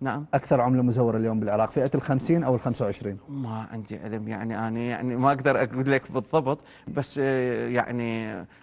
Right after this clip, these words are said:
Speaker 1: أك-، كلها أكو من فئات مختلفة.
Speaker 2: طيب، لو أعطيتك
Speaker 1: يعني
Speaker 2: ذني
Speaker 1: عشرة أو، آه،
Speaker 2: آه، سيد حيدر، لو أعطيتك ذني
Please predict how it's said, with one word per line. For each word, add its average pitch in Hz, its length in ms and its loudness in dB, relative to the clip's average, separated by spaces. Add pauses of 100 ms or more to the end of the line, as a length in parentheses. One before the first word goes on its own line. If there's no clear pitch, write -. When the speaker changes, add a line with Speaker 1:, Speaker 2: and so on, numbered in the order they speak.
(180)
Speaker 1:
أك-، 139 260 -2
كلها 147 380 4
أكو 123 220 -6
من 117 460 -2
فئات 151 500 0
مختلفة. 151 580 -2 (160)
Speaker 2:
طيب، 110 200 6 (280)
لو 151 140 10
أعطيتك 160 380 8
Speaker 1:
يعني 156 260 8
Speaker 2:
ذني 143 140 6
Speaker 1:
عشرة 135 400 4
أو، 107 420 0
آه، 92 360 -8 (240)
Speaker 2:
آه، 95 880 0
سيد 139 220 4
حيدر، 101 240 -2 (480)
لو 131 120 8
أعطيتك 185 300 10
ذني 127 420 8